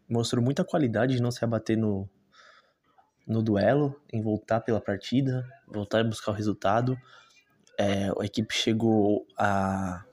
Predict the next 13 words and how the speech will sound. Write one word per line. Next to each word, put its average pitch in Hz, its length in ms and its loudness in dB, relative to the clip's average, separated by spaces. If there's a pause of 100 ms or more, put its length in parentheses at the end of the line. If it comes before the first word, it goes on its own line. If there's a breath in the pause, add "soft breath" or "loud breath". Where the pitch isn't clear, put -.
(180)
tomar 127 300 4
um 202 80 4
golzinho 147 340 4
ali 139 120 4
no 139 100 2
fi-, - 160 -12
no 123 100 -4
começo 120 260 0
da 117 80 0
partida, 135 420 2
do 127 100 2
Jeito 113 300 -2
Moleque, 107 480 0